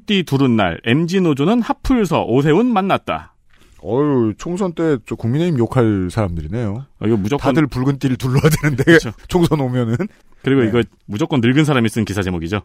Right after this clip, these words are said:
Speaker 2: 핫플.
Speaker 1: 서.
Speaker 2: 서.
Speaker 1: <laughs> 이런 식으로 기사가 나가니까 이게 새로 고침 노동자 협의회에서도 좀 고충인가 봐요. 그러니까
Speaker 2: 음.
Speaker 1: 사실 오세훈 시장도 이-, 그렇게 이용을 한 거잖아요.
Speaker 2: 네.
Speaker 1: 예,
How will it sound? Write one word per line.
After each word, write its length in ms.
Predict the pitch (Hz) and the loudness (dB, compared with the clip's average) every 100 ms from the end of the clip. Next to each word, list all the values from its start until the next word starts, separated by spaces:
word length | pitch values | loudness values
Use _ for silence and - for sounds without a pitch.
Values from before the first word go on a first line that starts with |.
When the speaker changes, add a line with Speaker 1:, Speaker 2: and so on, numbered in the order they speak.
| _ | _
Speaker 2:
핫플. 420 | - 277 - 123 73 _ _ | -14 -10 -6 -8 -8 _ _
Speaker 1:
서. 300 | - 180 214 160 170 151 165 143 156 - 135 | -6 -2 -2 -2 -2 0 0 0 -2 -2 -6
Speaker 2:
서. 260 | - 120 113 | -6 -8 -8
Speaker 1:
<laughs> 100 | - - 113 - - 117 - - 123 - - _ _ - 170 - - 190 - - _ _ | -12 -12 -12 -12 -12 -12 -12 -18 -16 -18 -20 _ _ -14 -12 -12 -18 -20 -20 -20 _ _
이런 240 | 151 202 240 | 0 2 2
식으로 220 | 233 190 | 2 0
기사가 340 | 151 147 156 | 0 0 0
나가니까 600 | 123 113 131 113 160 175 | 2 2 0 0 4 6
이게 480 | 123 107 117 110 104 | 6 4 4 4 2
새로 180 | 104 214 | 2 2
고침 280 | 226 214 180 | 2 2 0
노동자 340 | 127 131 131 | 2 2 2
협의회에서도 460 | 127 123 123 110 113 | 0 2 0 2 0
좀 100 | 131 | -2
고충인가 520 | 123 139 - 185 123 90 | 0 0 2 0 0 0
봐요. 260 | 80 101 107 - | 0 -2 -2 -8
그러니까 160 | 127 | -6
Speaker 2:
음. 20 | |
Speaker 1:
사실 180 | 220 262 | -2 2
오세훈 320 | 160 185 294 302 | 4 4 4 0
시장도 300 | - 233 190 | 0 0 0
이-, 100 | 131 - | -4 -2
그렇게 260 | 190 262 | 0 0
이용을 360 | 160 160 175 147 | 2 4 4 2
한 120 | 226 | 0
거잖아요. 600 | 240 190 98 90 101 87 | 0 0 0 0 -2 -4
Speaker 2:
네. 300 | 127 131 82 67 | -6 -8 -8 -6
Speaker 1:
예, 180 | 117 110 | 0 0